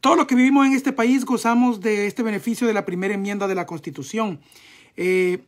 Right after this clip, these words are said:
es un privilegio enorme que nos permite expresarnos libremente, mostrar nuestro credo, a qué religión pertenecemos, qué fe profesamos. También esto nos permite que nosotros... Eh, podamos exponer a qué partido político le vamos,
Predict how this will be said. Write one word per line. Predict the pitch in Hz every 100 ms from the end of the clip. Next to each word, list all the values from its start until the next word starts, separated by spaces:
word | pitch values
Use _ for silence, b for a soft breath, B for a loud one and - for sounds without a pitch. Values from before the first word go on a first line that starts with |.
| -
es | 180
un | 254
privilegio | 247 220 226 233
enorme | 214 240 254
que | 247
nos | 196 170
permite | 175 180 208 214
expresarnos | 214 - 160 147 185 190
libremente, | 175 185 175 196 226 220 240 240 B B B
mostrar | 185 180 - 190
nuestro | 185 180 175 160
credo, | 226 254 262 254 247
a |
qué | 214 190
religión | 190 175 180
pertenecemos, | 180 175 170 170 - 254 254 247
qué | - 190
fe | 196
profesamos. | 190 180 160 - 247 277 269 B B B B
También | - 202 196 220
esto | 240 254
nos | 247
permite | 240 220 214 233 262 277 262
que | 247
nosotros... | 202 170 208 208 233 220 - b b b -
Eh, | 190 202 196 190 185 151
podamos | 180 175 214 220
exponer | 202 - 196 214
a |
qué | 208
partido | 208 190 - 233 240
político | 220 208 220 226 -
le | 185
vamos, | 190 269 302 302